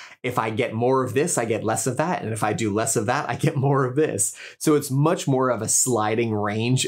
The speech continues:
of acceptable settings rather than just, like, this one perfect setting. So now I'm gonna show you four photos that I pulled up that I think are good examples of how camera settings can look wrong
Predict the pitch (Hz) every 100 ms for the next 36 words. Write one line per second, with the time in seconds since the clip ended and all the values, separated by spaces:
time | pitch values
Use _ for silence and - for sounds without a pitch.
0 | - 120 110 - 127 - - 143 - 120
1 | 117 113 - 107 120 151 160 - 113 120
2 | 110 113 110 107 107 110 - 104 - 101
3 | - 110 104 113 101 98 92 - 107 -
4 | - - 92 90 - _ _ - 160 170
5 | 135 151 180 - 156 160 156 147 - 127
6 | 123 123 104 - 139 139 143 139 - 117
7 | 113 113 110 107 98 98 - 110 104 92
8 | 113 143 - 127 - 123 139 190 202 208
9 | 208 143 147 143 107 113 113 110 110 107
10 | - 113 107 98 - _ _ _ - 156
11 | 139 131 120 - 147 160 151 139 123 120
12 | 120 - 117 101 101 110 - - - 107
13 | 107 82 82 87